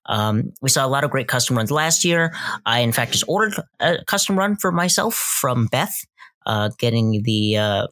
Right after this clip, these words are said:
Bloody Nose Trainmaster. I'm very excited for that. So hopefully the stuff that was, um, scheduled for last year to arrive this year, those will be cool, and we'll see some new stuff coming out as well. Um, and then, you know, the catalogs,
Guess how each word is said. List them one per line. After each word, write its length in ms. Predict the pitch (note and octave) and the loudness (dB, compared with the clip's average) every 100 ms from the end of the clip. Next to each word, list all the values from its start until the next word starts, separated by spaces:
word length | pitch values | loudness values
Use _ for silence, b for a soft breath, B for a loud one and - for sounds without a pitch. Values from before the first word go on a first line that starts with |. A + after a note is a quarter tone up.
| _ | _
Bloody 320 | A#2 A#2+ C3 | -2 0 2
Nose 200 | A#2+ A#2 | 2 2
Trainmaster. 560 | - A#2 A#2+ B2 - D#3 | 0 0 2 0 0 0
I'm 100 | A#2 | 0
very 140 | G#2 G#2+ | 0 -2
excited 360 | - F2+ G2+ | -2 -2 -4
for 140 | - G2 | -6 -4
that. 240 | F#2+ A#2 - _ _ _ _ _ _ - | -4 -4 -8 _ _ _ _ _ _ -2
So 160 | - | 0
hopefully 420 | G#2+ A2+ - A2+ G#2 | 0 -2 -2 0 0
the 200 | B2 A2+ | 0 0
stuff 260 | - B2 | 0 0
that 160 | B2 A2+ | 0 0
was, 280 | A2+ G#2 - B B B | 0 0 -2 B B B
um, 380 | - G#2+ G#2 G2+ - _ _ _ _ _ _ _ _ _ _ | -2 0 2 0 -4 _ _ _ _ _ _ _ _ _ _
scheduled 400 | - F3+ E3+ E3 | 0 2 0 0
for 160 | E3 | 0
last 320 | D#3 D3+ D3+ - | 2 2 2 0
year 140 | D3 | 0
to 160 | C#3 B2 | 0 0
arrive 180 | A#2+ | 0
this 220 | A#2+ B2+ - | 2 0 2
year, 240 | B2+ A#2+ | 2 0
those 160 | A#2+ A#2+ | 0 0
will 80 | A2 | 0
be 80 | |
cool, 340 | A#2 B2 A#2 A2+ | -2 0 0 0
and 200 | F2+ A2 | 0 0
we'll 100 | A2 | 0
see 180 | - A2 | 2 2
some 200 | A2 G#2 | 0 0
new 160 | G#2 | 0
stuff 240 | G2 G#2 - | 0 -2 -4
coming 200 | G#2 G2+ | -2 -2
out 120 | F#2 | 0
as 120 | F2+ | -2
well. 300 | G2 F#2 F2 B B B B B B - | -2 -2 -6 B B B B B B -6
Um, 400 | A#2 A2+ A2 G#2+ G#2 | -2 0 0 0 -2
and 220 | A2+ A2+ | 0 0
then, 280 | A2+ A2+ - | 0 -2 -2
you 80 | C3+ | -2
know, 100 | A#2 | -2
the 80 | A#2 | -2
catalogs, 580 | - G#3 E3 G#2 - | -2 0 0 0 -2